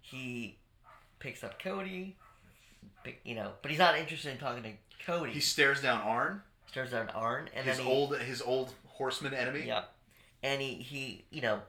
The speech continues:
Speaker 1: Darby comes to his feet, and, like, there's this, like, you know,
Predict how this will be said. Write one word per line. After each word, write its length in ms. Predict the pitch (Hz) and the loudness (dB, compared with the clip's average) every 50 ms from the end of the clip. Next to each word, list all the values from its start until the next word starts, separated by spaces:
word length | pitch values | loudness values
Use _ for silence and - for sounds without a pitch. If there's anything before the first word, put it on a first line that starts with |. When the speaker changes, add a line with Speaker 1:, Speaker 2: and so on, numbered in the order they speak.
| - _ _ _ _ _ - _ _ - 107 - - _ _ - 107 - - 120 | -16 _ _ _ _ _ -20 _ _ -18 -18 -18 -18 _ _ -18 -18 -16 -6 0
Speaker 1:
Darby 260 | 131 127 135 139 147 | 4 4 4 4 2
comes 280 | 143 - 160 147 143 127 - - - | 0 -2 -2 -2 -2 -6 -10 -12 -10
to 100 | 175 151 | -8 -8
his 100 | 139 - | -8 -10
feet, 400 | - - - 117 127 139 - - - - - - - - - - | -10 -8 -6 -6 -6 -8 -10 -14 -20 -20 -20 -20 -20 -20 -16 -12
and, 120 | - 123 123 | -10 -6 -6
like, 180 | 123 120 - | -6 -6 -6
there's 220 | 131 131 123 - 120 | -6 -8 -6 -6 -6
this, 160 | 120 - - | -6 -4 -4
like, 180 | 123 120 - | -6 -6 -6
you 60 | 151 127 | -4 -2
know, 180 | 113 107 113 | -2 -2 -2